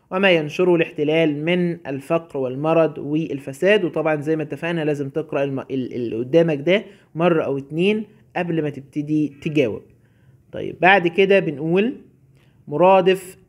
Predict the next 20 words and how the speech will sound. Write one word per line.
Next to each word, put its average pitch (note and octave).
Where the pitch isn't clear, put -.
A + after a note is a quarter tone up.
آه، D#3+
كلمة F#3
المنحل E3+
في C#3
السطر E3+
الثاني: D#3+
"والمجتمع E3
المنحل". E3
طبعًا F3
يا D#3
جماعة E3+
ليس F3
المنحل D#3
بمعنى E3
المتفكك، E3
ولكن F3+
ال-، C#3+
الانحلال D#3+
بمعنى E3
الفساد، D3+